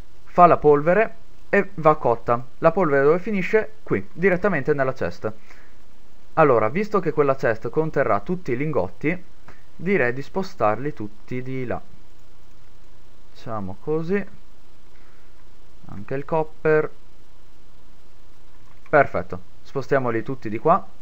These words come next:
così abbiamo tutti i lingotti da una sola parte. E anche quest'altra roba che si cuoce. Mhm. Questa qui, l'alluminio, il rubber,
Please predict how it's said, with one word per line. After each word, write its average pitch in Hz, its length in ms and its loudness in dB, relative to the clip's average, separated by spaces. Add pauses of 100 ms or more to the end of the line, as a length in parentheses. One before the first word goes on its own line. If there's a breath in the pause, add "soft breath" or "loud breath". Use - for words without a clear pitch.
(480 soft breath)
così 131 180 0
abbiamo 127 600 4 (120)
tutti 139 240 -2
i 135 40 2
lingotti 123 360 0
da 110 120 0
una 123 180 -2
sola 110 240 0
parte. 113 480 2 (3500 soft breath)
E 165 100 4
anche 135 320 4
quest'altra 131 560 0
roba 110 320 0
che 104 140 -4
si 107 200 -4
cuoce. 123 480 -4 (460)
Mhm. 156 1000 -4 (680 soft breath)
Questa 120 420 0
qui, 156 240 -2 (640)
l'alluminio, 156 840 -2 (1300)
il 104 180 -4
rubber, 135 640 2